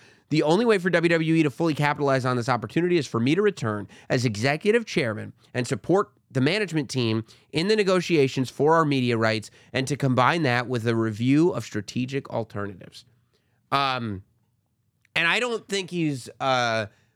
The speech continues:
wrong here about the discussion of a sale along with the conversation about media rights. W W E is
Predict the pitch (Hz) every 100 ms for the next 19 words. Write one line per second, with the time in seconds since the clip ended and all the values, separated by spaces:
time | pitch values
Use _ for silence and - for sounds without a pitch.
0 | _ _ _ _ _ _ _ _ - 131
1 | 151 170 185 175 147 143 131 117 113 123
2 | 131 131 120 - 156 151 - 147 139 120
3 | 117 - 127 117 113 113 110 - _ -
4 | 127 120 123 123 135 135 123 120 113 110
5 | 107 110 98 - 98 92 - - - 104
6 | 110 107 104 104 104 101 104 - - -
7 | _ _ _ _ _ _ _ _ _ _
8 | _ _ - 151 185 180 170 170 160 120
9 | 107 104 98 _ _ _ _ _ _ _
10 | _ _ 131 127 117 113 110 95